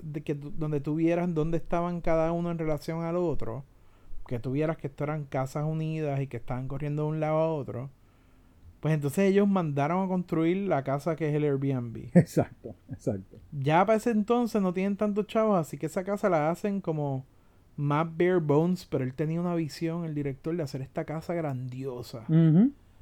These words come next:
Speaker 1: Y, y pues entonces por eso es que, ¿verdad? Mucho del staging de lo que ocurre en esa casa, en el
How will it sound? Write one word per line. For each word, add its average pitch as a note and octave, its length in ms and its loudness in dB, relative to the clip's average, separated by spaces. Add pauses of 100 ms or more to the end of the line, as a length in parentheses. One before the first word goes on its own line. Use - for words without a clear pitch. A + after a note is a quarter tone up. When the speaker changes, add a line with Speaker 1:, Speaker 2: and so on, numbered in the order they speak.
(560)
Speaker 1:
Y, D3 760 2
y D3 120 -2
pues C3+ 180 -2
entonces C3+ 360 -4
por D3 240 -2
eso A#2+ 200 -4
es C#3 60 -10
que, E3+ 480 -2 (1800)
¿verdad? D#3 240 2
Mucho E3+ 320 2
del F3+ 200 4
staging E3 920 2
de D3 160 2
lo C#3+ 140 0
que C#3 80 -4
ocurre D#3 680 0
en D3 120 -2
esa D#3 280 0
casa, F3 260 2
en D#3+ 60 0
el D#3+ 60 0